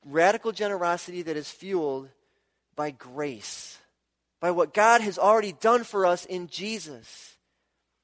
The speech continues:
In other words, we're not generous for generosity's sake. We're not,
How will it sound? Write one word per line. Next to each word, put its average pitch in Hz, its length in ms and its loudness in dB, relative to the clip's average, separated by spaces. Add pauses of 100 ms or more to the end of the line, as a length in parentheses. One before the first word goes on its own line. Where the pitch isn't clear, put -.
(160)
In 185 80 2
other 233 160 4
words, 208 180 0
we're 208 80 -2
not 240 160 0
generous 202 460 -2
for 180 120 -12
generosity's 160 680 -8
sake. 123 400 -18 (1200)
We're 196 120 0
not, 233 260 0